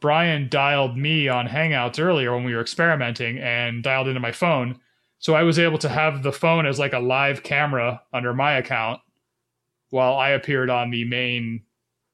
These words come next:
screen. So that might be kinda handy for, like, if we wanted to show something on a,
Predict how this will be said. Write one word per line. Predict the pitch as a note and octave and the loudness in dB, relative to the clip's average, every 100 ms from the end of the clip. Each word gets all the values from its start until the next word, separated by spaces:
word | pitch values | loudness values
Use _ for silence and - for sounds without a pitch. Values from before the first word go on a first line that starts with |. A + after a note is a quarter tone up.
| _ | _
screen. | - - C#3 A#2 | -6 -2 -2 -2
So | D3 | -2
that | D#3 G3 | 0 2
might | A3 | 2
be | G#3+ | 2
kinda | F3+ D3+ | 0 0
handy | C#3+ D3 C#3+ | 0 0 -2
for, | - C#3 | -2 -2
like, | C3 A#2+ - _ _ | 0 -2 -6 _ _
if | D3+ | -4
we | D#3 | -2
wanted | D3 D3 | 0 0
to | C3 | -2
show | - C#3+ | -2 -2
something | C3+ C#3 B2+ | -2 -4 -4
on | B2+ | -4
a, | B2 | -4